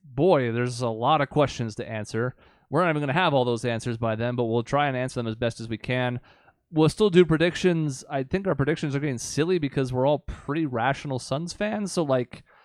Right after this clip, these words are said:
we all settle around the same number. Like, we're not coming in and it's not like I'm like, "Oh, we're gonna win forty," and Dave's like, "We're gonna win sixty-two." Like, that,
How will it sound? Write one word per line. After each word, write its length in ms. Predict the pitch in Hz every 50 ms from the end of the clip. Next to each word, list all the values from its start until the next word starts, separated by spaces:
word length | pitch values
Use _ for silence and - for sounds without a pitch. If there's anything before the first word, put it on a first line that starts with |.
| _ _ _ _ _
we 360 | - 147 139 131 131 131 127 - _ _ _ _ - -
all 260 | 156 127 139 143 131
settle 300 | - - 143 143 143 139
around 140 | 135 139 135
the 80 | 127
same 320 | - - - 135 135 135 123
number. 220 | 123 127 135 143
Like, 160 | 147 143 135
we're 60 | 160 165
not 160 | 165 160 -
coming 220 | - 147 139 139
in 100 | 143 139
and 120 | 127 120 120
it's 160 | 110 110 -
not 180 | 131 120 117 117
like 140 | 117 113 117
I'm 120 | 113 113
like, 140 | 113 110 113
"Oh, 120 | 127 143
we're 100 | 143 147
gonna 120 | 160 170 143
win 140 | 139 135
forty," 400 | 131 - - 160 160 156 143 127
and 80 | 117 107
Dave's 160 | 113 113 113
like, 120 | 113 107 156
"We're 100 | 214 220
gonna 160 | 165 131 131
win 100 | 139 135
sixty-two." 600 | - - 175 165 - - 175 160 - 208 202 165
Like, 180 | 135 117 110 -
that, 140 | 139 131